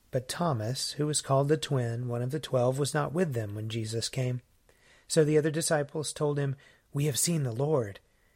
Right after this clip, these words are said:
But he said to them, "Unless I see the mark of the nails in his hands,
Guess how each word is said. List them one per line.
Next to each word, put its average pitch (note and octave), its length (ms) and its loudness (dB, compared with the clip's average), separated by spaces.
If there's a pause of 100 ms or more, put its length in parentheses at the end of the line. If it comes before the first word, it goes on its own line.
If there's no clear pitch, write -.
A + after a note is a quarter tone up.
(220)
But C3+ 100 -2
he C3 80 0
said B2+ 260 0
to B2+ 80 0
them, A#2 360 -2 (380)
"Unless D#3 480 -2 (120)
I D#3+ 160 0
see E3 220 0
the D3 100 0
mark C#3+ 320 2
of B2+ 100 0
the B2+ 80 0
nails C3 460 2
in A#2+ 100 -2
his A#2 140 -2
hands, C#3+ 420 -2